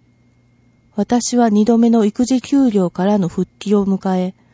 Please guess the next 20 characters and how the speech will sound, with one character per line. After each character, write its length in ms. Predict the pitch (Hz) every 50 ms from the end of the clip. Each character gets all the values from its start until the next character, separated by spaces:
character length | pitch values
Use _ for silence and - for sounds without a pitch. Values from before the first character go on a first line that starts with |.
| _ _ _ _ _
毎 280 | 220 233 247 254 254 233
日 240 | 196 196 - -
慌 240 | - - 190 208 220
た 100 | 226 240
だ 160 | 233 254 254
し 100 | 247 -
く 120 | - - 180
過 140 | - - 170
ご 140 | 185 202 208
し 80 | -
て 100 | - 180
い 140 | 165 160 156
ま 200 | 151 151 151 160
す。 220 | - - - _ _ _ _ _ _ _ _ _ _ _ _ _ _ _ _ _ _ _ _ _ _
育 260 | - 214 - - 262 247
児 160 | - 262 233
休 260 | - - 262 262 254
業 240 | 240 262 262 254 254
中 280 | - - - 240 233
は 240 | 233 233 233 226 233